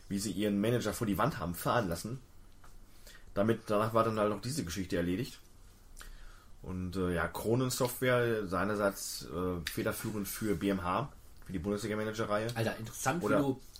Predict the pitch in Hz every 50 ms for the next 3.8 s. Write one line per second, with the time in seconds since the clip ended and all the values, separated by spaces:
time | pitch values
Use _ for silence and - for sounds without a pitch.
0 | - - - - - - - - - 120 110 - 135 160 170 139 - 131 135 143
1 | 147 - - 123 113 123 151 - - - 117 - 196 185 180 - - - - -
2 | - - - - - - - - - - - - - - - 117 117 143 170 175
3 | 156 160 165 156 151 143 143 135 135 139 135 151 190 196 196 -